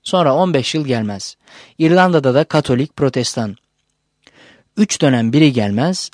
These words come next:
ama öbürü gelir. Dünyada demokrasiler nasıl yürüyor diye konuştuğumuz zaman bakıyoruz ki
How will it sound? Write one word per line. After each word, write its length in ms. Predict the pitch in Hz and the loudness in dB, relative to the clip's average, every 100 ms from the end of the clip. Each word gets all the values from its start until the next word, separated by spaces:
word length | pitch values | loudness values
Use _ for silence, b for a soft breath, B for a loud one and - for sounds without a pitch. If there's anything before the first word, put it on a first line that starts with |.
| _ | _
ama 300 | 151 120 139 - | 2 2 0 -2
öbürü 240 | 160 131 | 2 4
gelir. 460 | 113 104 92 - - _ _ _ | 2 -2 -10 -16 -20 _ _ _
Dünyada 440 | 139 160 180 202 175 | -4 0 0 0 0
demokrasiler 680 | 170 175 180 165 190 190 156 | -2 -2 -2 -2 0 0 0
nasıl 300 | 180 - 151 | 0 0 0
yürüyor 360 | 127 123 110 | 0 0 -2
diye 180 | 107 101 | -6 -8
konuştuğumuz 640 | - 127 123 123 156 170 | -2 -2 -2 -2 0 0
zaman 360 | 110 104 135 139 B B | -4 -4 -4 -4 B B
bakıyoruz 440 | 147 202 160 110 - | 2 4 2 2 -6
ki 180 | 117 | -6